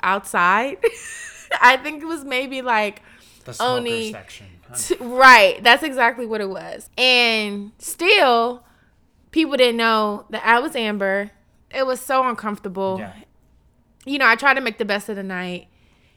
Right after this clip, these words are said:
Speaker 1: And so my family, who was very just, you know, "We're here." They, we know how to just hang. <laughs> So we having a ball dancing and everything, and you, you just gradually see David people <laughs> just trickling out.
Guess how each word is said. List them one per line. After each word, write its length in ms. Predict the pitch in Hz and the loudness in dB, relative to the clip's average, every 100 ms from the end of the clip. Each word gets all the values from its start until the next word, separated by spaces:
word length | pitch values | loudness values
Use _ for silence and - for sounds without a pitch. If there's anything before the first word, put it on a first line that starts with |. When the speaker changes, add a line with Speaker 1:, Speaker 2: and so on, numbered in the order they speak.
| _ _ _ 285 | _ _ _ -2
Speaker 1:
And 180 | 277 | -2
so 300 | - 285 247 | 0 2 2
my 240 | 240 247 302 | 4 2 2
family, 420 | 302 254 240 240 | 0 -2 -2 -4
who 120 | 240 233 | -2 -2
was 180 | 214 | -2
very 400 | 208 226 226 220 | -2 0 2 0
just, 360 | 208 208 196 - _ - | -2 -6 -8 -16 _ -12
you 180 | 220 233 | -6 -2
know, 180 | 202 | 0
"We're 240 | 190 247 269 | 2 4 4
here." 840 | 240 254 247 247 240 226 226 240 - _ | 2 0 2 2 2 2 -2 -6 -18 _
They, 140 | 240 | -6
we 200 | 214 349 | 0 2
know 180 | 349 302 | 4 2
how 180 | 269 262 | 2 2
to 400 | 226 202 196 220 - - | 2 0 -2 -6 -16 -12
just 180 | 220 208 | -10 -6
hang. 540 | 214 320 175 202 208 | -4 -4 -6 -12 -16
<laughs> 60 | - - | -20 -20
So 380 | - - - 302 _ _ _ _ _ - - - | -18 -14 -10 -10 _ _ _ _ _ -20 -20 -10
we 120 | 381 494 | -8 -2
having 260 | 339 339 | 0 0
a 60 | 302 | -4
ball 360 | 247 254 285 269 | -2 0 2 0
dancing 680 | 233 247 285 285 285 285 | -4 -6 -6 -8 -8 -8
and 140 | 254 220 | -8 -4
everything, 760 | 240 277 - 262 262 254 254 | -4 -6 -10 -8 -6 -8 -8
and 220 | 214 208 - _ - - | -6 -8 -10 _ -20 -12
you, 180 | 254 277 | -10 -10
you 180 | 220 277 | -8 -8
just 220 | 233 254 - | -8 -12 -6
gradually 500 | 202 214 233 233 240 | -2 0 -2 -8 -10
see 180 | 240 220 | -10 -8
David 380 | 190 190 202 202 | -4 -4 -6 -8
people 300 | 277 233 - | -6 -4 -6
<laughs> 80 | |
just 560 | - - - 359 - - | -12 -10 -6 -6 -8 -14
trickling 680 | - - 403 403 392 370 330 | -14 -6 -4 -4 -6 -6 -4
out. 420 | 302 277 285 - | -4 -2 -4 -6